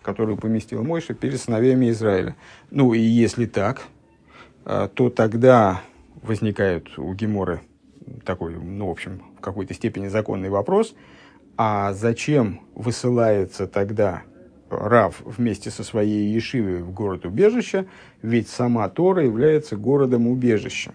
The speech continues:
И сам Раби Йоханан,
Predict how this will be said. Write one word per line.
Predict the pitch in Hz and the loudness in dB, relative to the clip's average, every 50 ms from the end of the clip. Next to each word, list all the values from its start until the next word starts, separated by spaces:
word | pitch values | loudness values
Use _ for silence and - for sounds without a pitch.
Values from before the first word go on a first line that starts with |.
| - _ _ _ _ _ _ _ _ _ _ _ _ _ _ _ _ _ _ _ _ _ _ _ - - - - | -20 _ _ _ _ _ _ _ _ _ _ _ _ _ _ _ _ _ _ _ _ _ _ _ -20 -16 -4 0
И | 131 120 | 0 0
сам | - - 131 120 110 110 | 0 0 0 2 2 4
Раби | 107 107 101 104 | 4 4 4 4
Йоханан, | 101 107 135 156 156 - 147 139 139 143 131 | 2 4 4 4 4 4 2 2 0 0 -2